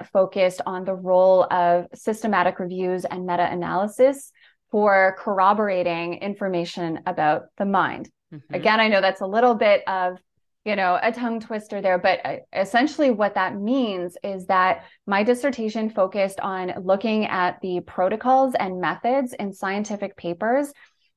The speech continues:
Speaker 1: to help determine whether we could trust the conclusion from those papers.
Speaker 2: Mm.
Speaker 1: So a lot of this was
Speaker 2: Interesting.
Speaker 1: motivated by questions like, what makes a good study versus, you know, a
Speaker 2: A
Speaker 1: poor
Speaker 2: not so good,
Speaker 1: quality
Speaker 2: yeah.
Speaker 1: study?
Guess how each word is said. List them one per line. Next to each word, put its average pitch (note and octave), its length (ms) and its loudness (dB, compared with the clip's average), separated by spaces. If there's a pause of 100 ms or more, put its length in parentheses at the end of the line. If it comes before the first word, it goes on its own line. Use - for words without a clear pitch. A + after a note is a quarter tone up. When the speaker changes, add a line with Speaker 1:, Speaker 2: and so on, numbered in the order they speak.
Speaker 1:
to A#3 280 2
help A3+ 300 0
determine A3+ 500 -2
whether G#3 260 0
we G#3+ 120 -4
could G#3+ 180 -12
trust - 400 -4
the A#3 100 -2
conclusion F#3 800 -6
from E3 200 -4
those - 240 -8
papers. C#3+ 600 -8
Speaker 2:
Mm. C3 440 -16
Speaker 1:
So F#3 460 6
a G#3+ 80 4
lot G#3+ 240 6
of B3+ 80 4
this C4 200 4
was A3 140 -4
Speaker 2:
Interesting. G3+ 340 0
Speaker 1:
motivated F#3+ 420 0
by F3+ 400 2
questions F#3+ 440 -12
like, F3 200 -4
what G#3+ 200 2
makes C4 260 -2
a G#3+ 100 -4
good G3 280 -6
study F3+ 640 -4
versus, F3 680 -2 (280)
you A3 100 -2
know, F3 340 4
a - 60 0
Speaker 2:
A - 20 0
Speaker 1:
poor - 160 -10
Speaker 2:
not E4+ 260 4
so - 40 -8
good, A#3+ 40 -2
Speaker 1:
quality E3 360 -2
Speaker 2:
yeah. A#2+ 120 -10
Speaker 1:
study? D#3+ 360 -4